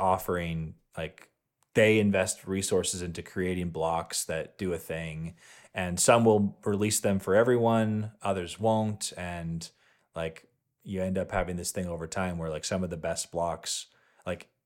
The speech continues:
if they can't have their own value, they're gonna have to be tied to something greater, either another plugin that they work with or, like, a theme set that they work with or some other curated experience that they're a part of. And then you end up having this,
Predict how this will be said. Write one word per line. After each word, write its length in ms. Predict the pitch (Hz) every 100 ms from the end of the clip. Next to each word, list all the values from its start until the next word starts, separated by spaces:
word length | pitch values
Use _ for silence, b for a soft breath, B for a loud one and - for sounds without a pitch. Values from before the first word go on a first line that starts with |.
| _
if 160 | 127 -
they 120 | 110
can't 280 | 104 131 135
have 280 | 110 107 104
their 200 | 98 90
own 220 | 98 101
value, 340 | 90 90 113 110
they're 100 | 95
gonna 140 | 98
have 100 | 95
to 80 | -
be 100 | 92
tied 320 | - 92 85
to 60 | 82
something 340 | 85 80 78
greater, 340 | 85 85 73 69
either 400 | 82 85 80 -
another 340 | 90 90 92
plugin 460 | 82 - 151 139 131
that 140 | 117
they 100 | 98
work 320 | 90 113 113 113
with 340 | 107 101 -
or, 520 | 92 90 85 78 78 - b b b b
like, 160 | 78 76
a 80 | 80
theme 380 | - 123 117
set 200 | 113 117 110
that 100 | 101
they 100 | 98
work 320 | 101 95 -
with 180 | 95 92
or 100 | 80
some 220 | - 101
other 200 | 98 98
curated 500 | - 107 98 92 85
experience 480 | 87 - 92 87 82
that 100 | 82
they're 120 | 82
a 60 | 78
part 280 | - 110 92
of. 160 | 80 82
And 100 | 82
then 120 | 85
you 120 | 87
end 120 | 87
up 120 | 85
having 320 | - 92 85 85
this, 420 | 80 - -